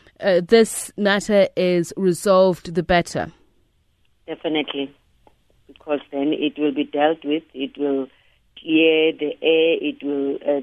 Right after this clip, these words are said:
Speaker 2: then, uh, reveal the true issues which we need, uh, we are struggling with as a country. I think the Commission of Inquiry will help everyone who's in, uh, accused and will deal with this matter and be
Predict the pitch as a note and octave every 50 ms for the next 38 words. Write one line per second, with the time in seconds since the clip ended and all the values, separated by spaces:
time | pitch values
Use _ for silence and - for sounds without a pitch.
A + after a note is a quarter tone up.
0 | B2+ B2+ D3+ D3+ D#3 D#3+ E3 D#3 D#3 - - D3 D3+ D3 C#3+ - D#3+ D#3 - -
1 | B2+ D#3+ E3 E3 E3+ E3+ E3 D#3 C#3+ D3+ C#3+ - - - - F3+ F3 E3+ E3+ E3+
2 | - - - - - - _ - F#3 F3+ F3 - - F#3+ E3+ D#3+ D3+ - - D3
3 | D3 D#3+ E3 E3 - - - - - _ _ _ _ C#3 C#3 D3+ E3+ F#3 F#3+ G3
4 | G3 G3 F#3+ F#3+ F3+ E3+ E3 D#3 D#3 E3 E3+ E3+ - D#3+ D#3+ D3+ D3+ D3+ C#3+ -
5 | _ - E3+ E3 D#3+ E3 D3 C#3 D3 C#3 C#3+ D3 D3 - - D3 - C3 B2 -
6 | - D3+ D3 D3+ C#3+ - D3 C#3+ C#3+ C#3+ - F#3 G3 F#3+ E3+ - - F3 F3 F3
7 | - - F3 F3 - - D#3+ E3+ E3 - F#3 F3 E3+ F3 E3+ F3 - - - -
8 | _ _ _ _ C#3+ E3 F3+ F3+ F3 D#3 - - D3+ D3+ C#3+ - _ _ _ -
9 | G3 F#3 E3 D3+ D#3+ D#3+ D3+ C#3+ C#3 C#3 C#3 C#3 - D3+ D#3 D3 B2+ - _ -
10 | D3 C#3 - - - - D3 D3+ - - C#4+ C#4 - - - F4+ - B2+ - _
11 | _ _ _ _ _ _ _ _ _ - D#3+ D#3 D#3 D#3 C#3+ D3+ C#3+ C#3+ D#3+ D#3+
12 | D#3+ E3 E3 D#3+ - D3 D3 D3+ D3+ C#3+ D3 C#3+ D3 D3 C#3+ - D3 D3 C#3+ -
13 | - - - - D3+ C#3 C#3 B2+ - C#3 - C3+ C3+ C3